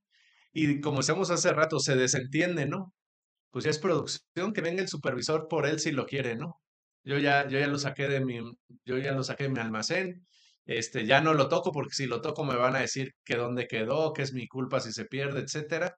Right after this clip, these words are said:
Entonces, ser bien cuidadoso en eso, en, en el diseño del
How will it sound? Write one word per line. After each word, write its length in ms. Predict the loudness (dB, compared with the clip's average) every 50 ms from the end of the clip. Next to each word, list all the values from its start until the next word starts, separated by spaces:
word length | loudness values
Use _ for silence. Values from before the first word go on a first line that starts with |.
| _ _ _ -20 -20 -20 -20 -20
Entonces, 220 | _ -2 -2 2 2
ser 140 | 2 2
bien 140 | 2 0 0 2
cuidadoso 480 | 4 4 4 4 2 -2 -2 -4 -4
en 100 | -2 -2 -2
eso, 200 | -2 0 0 0
en, 120 | 0 0
en 180 | -2 -2 0 0
el 140 | 0 -2
diseño 440 | -2 -4 -4 -4 -2 -2 -2 0 0
del 220 | 2 2 0 0